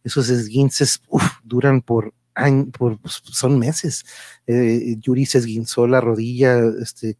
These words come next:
practicando jiu-jitsu hace unos años y, híjole, duró deshabilitada por un buen rato. Pero bueno,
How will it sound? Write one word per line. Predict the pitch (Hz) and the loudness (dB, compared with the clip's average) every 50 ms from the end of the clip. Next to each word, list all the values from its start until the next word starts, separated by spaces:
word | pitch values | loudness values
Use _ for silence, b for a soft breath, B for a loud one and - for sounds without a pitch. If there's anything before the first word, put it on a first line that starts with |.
| _ - | _ -8
practicando | 117 113 - - 117 - 123 123 127 131 | -8 -8 -8 -10 -10 -4 -2 0 2 2
jiu-jitsu | 123 113 113 104 - 135 135 - - - 151 139 131 123 | 0 0 -2 -4 -4 -6 -6 -6 -4 -2 0 0 0 0
hace | 117 113 - 131 | -2 -2 -4 -4
unos | 123 123 123 123 117 - 123 | -4 -2 -2 -2 -4 -4 -2
años | 127 135 156 160 156 - - | 0 2 2 2 0 -2 -4
y, | 110 104 104 107 - b b b b b b b b b b | -12 -14 -16 -18 -20 b b b b b b b b b b
híjole, | - - - 117 117 117 | -12 -8 -4 -2 0 0
duró | 110 113 110 110 113 113 | 0 -2 0 0 0 0
deshabilitada | 107 123 - - 123 110 110 107 110 - - 117 113 120 110 | 0 0 0 0 0 0 0 -2 -4 -4 -2 -2 0 0 0
por | - 117 110 | -2 -2 -2
un | 120 120 120 | 0 0 0
buen | 123 123 | 0 0
rato. | 110 - 113 - - 117 107 B B B B B B B B B | 0 -2 -4 -4 -4 -6 -6 B B B B B B B B B
Pero | - 139 131 131 135 120 | 2 4 6 6 6 6
bueno, | 143 170 190 196 180 - | 6 6 6 6 4 2